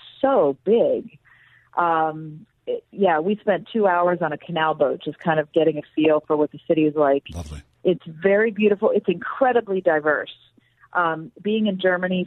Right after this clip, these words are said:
Speaker 1: for almost two weeks, Germany is very, um,
Speaker 2: German.
Speaker 1: there's hardly any diversity in Germany.
Speaker 2: Mm-hmm.
Speaker 1: Um, very, very little. And you, you go across the border, you end up in Amsterdam, and you just feel like it's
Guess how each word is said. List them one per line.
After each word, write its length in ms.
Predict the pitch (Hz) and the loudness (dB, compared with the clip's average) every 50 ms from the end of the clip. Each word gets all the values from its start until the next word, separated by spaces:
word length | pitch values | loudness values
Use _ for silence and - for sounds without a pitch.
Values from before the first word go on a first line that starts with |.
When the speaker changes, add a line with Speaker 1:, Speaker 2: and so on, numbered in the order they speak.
| - - | -6 -2
Speaker 1:
for 380 | - 180 175 175 175 170 165 - | 0 2 2 4 2 2 2 0
almost 380 | - - 175 170 165 160 156 - _ - - | 0 -2 0 0 0 0 -2 -4 _ -12 -4
two 140 | - 185 175 | -4 -4 -2
weeks, 340 | 165 170 160 156 156 - - - - _ - - - _ - | 0 2 2 2 0 -2 -10 -20 -20 _ -20 -20 -20 _ -2
Germany 400 | - 185 185 185 185 185 185 180 175 | 0 2 2 2 2 2 2 2 2
is 80 | 156 151 | 0 -2
very, 800 | 156 151 - 175 170 170 170 170 175 170 170 175 170 160 156 - - | -8 -4 0 2 2 4 4 2 2 2 0 0 -2 -2 -4 -4 -2
um, 640 | - 151 143 139 135 135 131 127 - - - 151 - _ _ | -2 0 0 0 0 -2 -2 -4 -8 -10 -10 -12 -14 _ _
Speaker 2:
German. 320 | - 127 127 107 85 80 - _ _ _ _ | -8 -8 -8 -8 -8 -12 -16 _ _ _ _
Speaker 1:
there's 220 | - 196 180 175 165 - - _ - | 0 2 2 2 0 -4 -14 _ -18
hardly 520 | - - - 220 226 214 208 208 185 - - | -14 -6 -2 -2 -2 0 0 0 0 0 0
any 260 | 190 208 220 214 196 | 0 2 2 2 2
diversity 800 | 180 170 147 147 143 143 139 139 - - 123 123 117 101 90 - | 2 2 2 2 2 0 -2 -2 -2 -4 -4 -4 -2 -4 -2 -4
in 100 | - 156 | -2 0
Germany. 500 | 151 156 147 131 - 92 73 73 78 78 - 85 82 - _ - | 2 2 2 2 0 -2 -4 -6 -8 -10 -10 -12 -16 -12 _ -2
Speaker 2:
Mm-hmm. 40 | 135 | -2
Speaker 1:
Um, 380 | 143 139 131 123 113 110 113 165 - | 0 0 0 0 -2 -4 -8 -10 -12
very, 420 | - 165 165 202 214 214 208 190 180 | -10 -2 0 0 2 2 2 0 0
very 400 | 165 160 180 190 196 190 185 180 | -2 0 2 2 2 2 0 0
little. 300 | 170 156 147 131 127 190 | 0 -2 -2 0 -2 -2
And 280 | - 165 165 165 175 185 | -2 -2 -2 -2 -4 0
you, 220 | 185 190 180 - | 0 0 0 0
you 140 | - 196 196 | 0 0 2
go 160 | - 190 190 | 2 2 2
across 220 | 190 - 202 180 180 - | 2 0 0 -2 0 -2
the 80 | 180 | -2
border, 220 | 151 180 180 175 165 | 0 0 0 2 2
you 100 | 160 160 | 0 0
end 80 | 160 | 0
up 100 | 175 156 | 0 0
in 100 | 160 156 | 0 0
Amsterdam, 520 | 156 160 165 - - 165 151 151 143 139 139 | 0 -2 -2 -2 -2 -2 -2 0 -2 -4 -6
and 100 | 143 - | -8 -8
you 60 | 320 | -8
just 220 | - - - - - | -8 -8 -8 -4 0
feel 160 | 175 170 151 | 0 2 2
like 240 | 160 156 151 151 - - _ - | 2 2 0 0 -4 -8 _ 0
it's 220 | 156 156 147 - | 0 0 0 -2